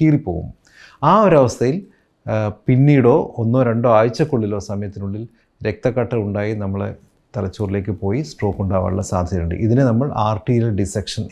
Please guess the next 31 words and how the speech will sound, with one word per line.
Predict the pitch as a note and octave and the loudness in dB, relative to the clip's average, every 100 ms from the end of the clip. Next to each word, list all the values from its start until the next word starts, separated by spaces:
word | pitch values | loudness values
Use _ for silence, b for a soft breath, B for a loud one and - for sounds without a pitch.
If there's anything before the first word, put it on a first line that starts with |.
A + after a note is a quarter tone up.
| G#2 | -6
എന്ന് | F2+ | -6
പറയുന്നു. | F2+ E2+ D#2 F#2 - _ b b b b | -4 -6 -8 -10 -16 _ b b b b
ഈ | D#3 D#3+ | 0 4
കാര്യം | A#2 A#2 | 2 2
നമ്മൾ | A2+ A2 | 2 2
എപ്പോഴും | - A#2 G#2+ | 0 0 0
ഓർക്കണം. | G2 - G2 F2+ | -2 -4 -8 -4
കാരണം | A#2 B2 C3+ B B B | -2 -2 -4 B B B
ഒരു | D#3 F#3 | 2 6
ചെറുപ്പക്കാരന് | D3+ D3+ F3+ D3+ C3 C#3+ | 4 6 4 4 4 2
സ്ട്രോക്കിൻ്റെ | - B2+ A#2+ C#3 | 0 -2 -2 0
ലക്ഷണങ്ങൾ | A#2+ - B2 A#2 G#2+ | -2 -2 -4 -2 0
വരികയും | F#2+ F#2 F#2 C3 F#3 - b b b b - | -2 -2 -2 -2 -4 -10 b b b b -4
അതിൻ്റെ | C3+ C#3+ F#3 G3 G3 | 0 4 6 6 6
ഒന്നോ | C#3 D3 E3 | 6 6 4
രണ്ടോ | D#3 D3 | 4 4
ആഴ്ച | C3 C3 C#3+ | 4 2 0
മുമ്പോ | B2+ B2 C3 | -4 -2 -2
അല്ലെങ്കിൽ | A#2+ A#2 | 0 0
ഒരു | B2+ B2 | 0 0
മാസം | A#2 C3 A#2+ | -2 -2 -4
മുമ്പോ | A2+ B2 | -2 -2
അദ്ദേഹം | A2 A#2+ B2 - b b b - | -2 -2 -4 -8 b b b -4
ചെറിയ | D#3 D3+ G3+ | 2 4 6
ആക്സിഡൻറ്റുകളിലൊക്കെ | D3 B2+ - D3+ C3+ B2+ A2+ G#2 G#2+ | 4 2 2 0 2 2 0 -2 -2
ഇൻവോൾവ് | F#2+ F#2 F2+ | -2 -4 -4
ചെയ്യുക, | F2 F2 _ A#2 | -8 -10 _ -4
ബൈക്കിൽ | A2+ A2+ A#2 | -2 -2 -2
നിന്ന് | A2 G#2+ | -2 -2
തെന്നി | G2 F#2+ | -4 -4
വീണു | F#2+ F#2 | -4 -6